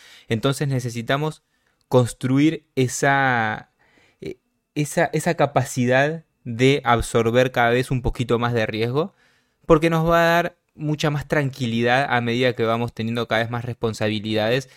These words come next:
y necesitemos que to-, cual-, que al tomar riesgos salgan cada vez mejor, porque si tenemos más responsabilidades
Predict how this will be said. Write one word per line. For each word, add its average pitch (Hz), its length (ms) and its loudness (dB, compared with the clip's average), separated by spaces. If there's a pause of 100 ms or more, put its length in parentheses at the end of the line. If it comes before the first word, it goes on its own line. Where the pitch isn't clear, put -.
(120)
y 117 100 -4
necesitemos 113 520 -2
que 113 100 0
to-, - 180 -6
cual-, 104 220 -4
que 113 100 -6
al 107 80 -2
tomar 120 300 0
riesgos 139 260 2
salgan 117 380 0 (100)
cada 117 160 4
vez 120 100 2
mejor, 131 360 2
porque 107 220 0
si 107 100 -6
tenemos 113 240 -4
más 117 160 -4
responsabilidades 110 880 -2